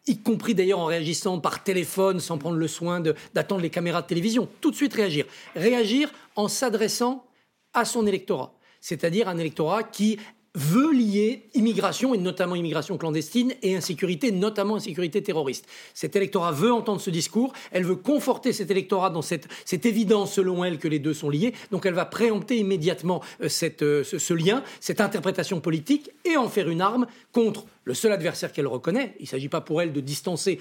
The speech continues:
tel ou tel adversaire de droite, il s'agit de s'en prendre à Emmanuel Macron, et de rendre Emmanuel Macron quelque part responsable d'une situation globalement dégradée sur le fond de l'immigration, et notamment l'immigration clandestine, et donc de, du passage après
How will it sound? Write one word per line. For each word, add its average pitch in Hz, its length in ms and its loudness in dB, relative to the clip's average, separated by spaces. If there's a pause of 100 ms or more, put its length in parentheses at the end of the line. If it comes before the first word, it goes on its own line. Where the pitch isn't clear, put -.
(160)
tel 180 120 -2
ou 170 60 -2
tel 175 160 0
adversaire 147 320 -2
de 156 100 -2
droite, 233 260 -2 (160)
il 180 60 -8
s'agit 180 240 -2
de 165 80 -2
s'en 165 160 -4
prendre 226 300 0 (260)
à 226 100 2
Emmanuel 190 320 2
Macron, 139 300 -4 (200)
et - 80 -8
de 127 80 0
rendre 175 220 0
Emmanuel 160 300 -4
Macron 156 260 -4
quelque 147 240 -6
part 127 160 -6
responsable 170 680 -2 (200)
d'une 165 120 -2
situation 180 520 -2
globalement 202 520 2
dégradée 156 400 -2
sur 143 120 -8
le 127 60 -8
fond 151 100 -6
de 143 60 -2
l'immigration, 139 500 -2 (200)
et 165 60 -2
notamment 165 280 0
l'immigration 139 420 -2
clandestine, 139 460 -2 (240)
et 156 60 0
donc 190 160 2 (280)
de, 180 220 2
du 147 160 -4
passage 175 480 0
après 160 320 -4